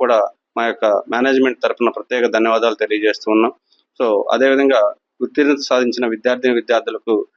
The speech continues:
కంగ్రాచులేషన్ తెలియజేస్తూ ఉన్నాం. మనకు only రిజల్ట్ మాత్రమే కాకుండా పాస్ అవడమే కాకుండా జాబ్స్‌లో కూడా మనం, మన టార్గెట్ ఏంటి, జెనెక్స్ విజన్ డిగ్రీ కాలేజ్ టార్గెట్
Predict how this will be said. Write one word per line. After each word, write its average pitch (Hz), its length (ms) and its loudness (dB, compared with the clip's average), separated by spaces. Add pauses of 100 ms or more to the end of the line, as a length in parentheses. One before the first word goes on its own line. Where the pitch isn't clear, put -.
(160)
కంగ్రాచులేషన్ 123 640 0
తెలియజేస్తూ 110 480 -2 (100)
ఉన్నాం. 113 180 2 (400)
మనకు 131 240 0 (260)
only 160 260 4 (680)
రిజల్ట్ 156 280 0 (120)
మాత్రమే 151 340 0
కాకుండా 131 280 0 (120)
పాస్ 131 240 0
అవడమే 139 260 2 (100)
కాకుండా 123 360 0 (540)
జాబ్స్‌లో 135 480 0
కూడా 139 200 2
మనం, 131 140 0 (140)
మన 123 100 -2 (140)
టార్గెట్ 139 380 -4
ఏంటి, 131 160 0 (100)
జెనెక్స్ 127 300 -2
విజన్ 131 240 0
డిగ్రీ 123 260 -2
కాలేజ్ 120 240 -4 (100)
టార్గెట్ 117 320 -2